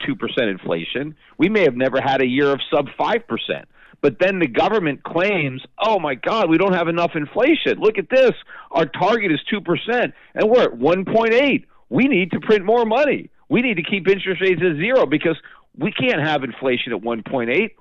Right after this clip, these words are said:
We need two," right? And, and this has been the justification for this ridiculous monetary policy.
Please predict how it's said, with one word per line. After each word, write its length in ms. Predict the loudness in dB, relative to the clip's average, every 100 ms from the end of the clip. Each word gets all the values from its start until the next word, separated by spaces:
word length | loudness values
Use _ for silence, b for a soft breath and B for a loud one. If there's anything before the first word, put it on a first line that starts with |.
| -8
We 140 | -4
need 220 | -4 -4 -4
two," 380 | -2 0 0 -2 _ _ 0
right? 240 | 0 0 B B
And, 420 | 0 0 -4 -4
and 160 | -2 0
this 140 | 0 2
has 160 | 0 2
been 160 | 0
the 100 | 0
justification 1080 | 2 2 2 -4 -6 -2 -2 -2 -2 -4 -6 b b b
for 120 | -2 2
this 160 | 0 -2
ridiculous 720 | -6 -4 0 -2 0 0 0 0
monetary 560 | -2 -2 -2 0 0
policy. 680 | 0 -2 0 0 0 -2 -2